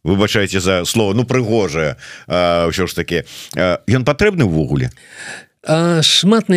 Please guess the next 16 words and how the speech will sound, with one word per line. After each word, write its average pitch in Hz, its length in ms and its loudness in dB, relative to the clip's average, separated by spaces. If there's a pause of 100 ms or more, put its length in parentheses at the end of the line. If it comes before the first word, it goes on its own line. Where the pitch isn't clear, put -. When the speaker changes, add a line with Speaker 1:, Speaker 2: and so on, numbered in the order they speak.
Speaker 2:
якія 196 180 2
пытанні, 196 600 2
э, 127 880 -2
зараз 143 480 0
у 131 80 -2
беларускай 139 400 0
палітыцы 175 480 0
можна 156 240 0
адказаць: 147 420 -2
"А 135 80 -2
нам 196 320 2
вообще - 380 -8 (240)
наогул 170 400 0
гэта 160 240 -4
трэба?" 185 320 -4 (1040)
І 220 160 4